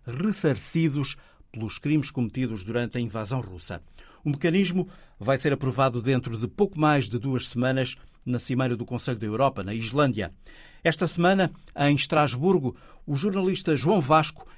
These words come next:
entrevistou o secretário-geral adjunto do Conselho da Europa,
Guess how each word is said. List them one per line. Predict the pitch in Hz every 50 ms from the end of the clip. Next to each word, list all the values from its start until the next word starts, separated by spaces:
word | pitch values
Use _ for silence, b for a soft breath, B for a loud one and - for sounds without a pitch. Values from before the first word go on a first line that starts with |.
| b b b
entrevistou | 147 143 147 240 196 202 175 - - - 165 170 180 185 -
o | 165 135
secretário-geral | 123 - - 135 - 139 - 185 170 151 139 107 127 147 151 156 156 143
adjunto | 151 139 110 104 98 101 170 202 202 196 156
do | 117 120
Conselho | - 135 127 - 147 127
da | 107 113
Europa, | 110 110 120 156 170 - 190 180